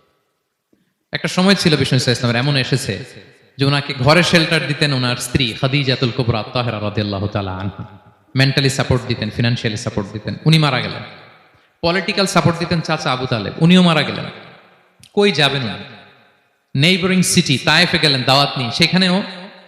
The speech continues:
নির্মম অত্যাচারের শিকার হলেন, প্রত্যাখ্যাত হলেন। ওনার হৃদয়টা ভেঙে খান খান। কষ্টে, বেদনায় জর্জরিত হয়ে বিষ্ণু ইসা ইসলামের মন বড্ড খারাপ। বিষ্ণু ইসা ইসলামের এই ভঙ্গুর মনকে ভালো করে দেবার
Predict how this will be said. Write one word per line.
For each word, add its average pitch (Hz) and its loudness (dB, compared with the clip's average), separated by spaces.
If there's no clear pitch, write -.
নির্মম 160 6
অত্যাচারের 147 0
শিকার 127 2
হলেন, 117 2
প্রত্যাখ্যাত - -2
হলেন। 104 2
ওনার 135 2
হৃদয়টা 147 2
ভেঙে 139 4
খান 135 -2
খান। 104 -10
কষ্টে, 151 -2
বেদনায় 139 0
জর্জরিত 151 2
হয়ে 135 2
বিষ্ণু 131 0
ইসা 143 -4
ইসলামের 135 -4
মন 160 0
বড্ড 139 0
খারাপ। 107 -6
বিষ্ণু 170 2
ইসা 180 0
ইসলামের 160 0
এই 151 4
ভঙ্গুর 170 8
মনকে 160 -2
ভালো 151 0
করে 170 -2
দেবার 135 -2